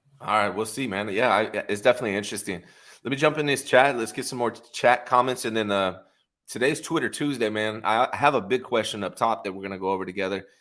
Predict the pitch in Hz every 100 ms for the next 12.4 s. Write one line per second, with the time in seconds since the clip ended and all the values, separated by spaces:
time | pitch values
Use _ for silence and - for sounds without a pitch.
0 | _ 90 90 104 104 98 101 107 110 101
1 | - 110 98 - 98 95 92 95 92 92
2 | - - 92 - 92 92 98 90 85 95
3 | - 87 85 _ _ _ _ - 107 98
4 | 95 92 90 92 85 - 92 87 - 113
5 | 104 95 - _ _ - - 143 143 123
6 | 113 104 127 113 120 113 - 104 123 117
7 | 104 98 95 - 98 92 - 101 92 87
8 | 101 90 - - 92 90 - 90 98 92
9 | 95 - 92 - 95 - 98 95 90 87
10 | 104 104 110 98 98 101 101 95 - 101
11 | 101 107 98 - 95 95 87 - 101 -
12 | 92 90 92